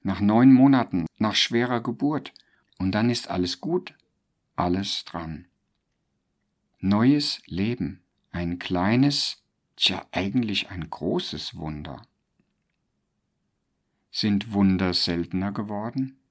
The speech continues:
Seit die Naturwissenschaften uns vieles erklären können, möglicherweise schon. Und dennoch,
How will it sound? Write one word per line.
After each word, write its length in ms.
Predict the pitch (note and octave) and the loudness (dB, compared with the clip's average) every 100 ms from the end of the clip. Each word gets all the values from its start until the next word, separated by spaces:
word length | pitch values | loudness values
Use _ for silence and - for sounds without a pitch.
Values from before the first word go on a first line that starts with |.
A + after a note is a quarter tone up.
| _ _ | _ _
Seit 260 | - C#3+ D3+ | 2 4 4
die 80 | F#3+ | 4
Naturwissenschaften 960 | E3 E3 F3 G3 G3 F#3 E3+ D#3+ - | 2 2 0 0 -2 -2 -2 -2 -2
uns 220 | - A2+ - | 0 0 -2
vieles 460 | D#3 D3+ D3 - | -4 -2 -4 -6
erklären 600 | - - - B2+ E3 C3 | -8 -12 -6 -2 -2 -4
können, 420 | - F2+ F2 F#2+ - _ | -4 -6 -6 -10 -18 _
möglicherweise 720 | F2 F2+ G2 G2+ A2+ G2+ G#2+ A#2 | -4 -4 -4 -6 -4 -4 -4 -4
schon. 440 | - D#3 D3+ G2+ _ _ _ _ _ _ _ _ _ _ _ _ _ _ _ _ _ _ | -4 -4 -4 -8 _ _ _ _ _ _ _ _ _ _ _ _ _ _ _ _ _ _
Und 240 | G#2 G2+ | -4 0
dennoch, 480 | C3 C#3+ E2+ - - | 4 4 2 -2 -16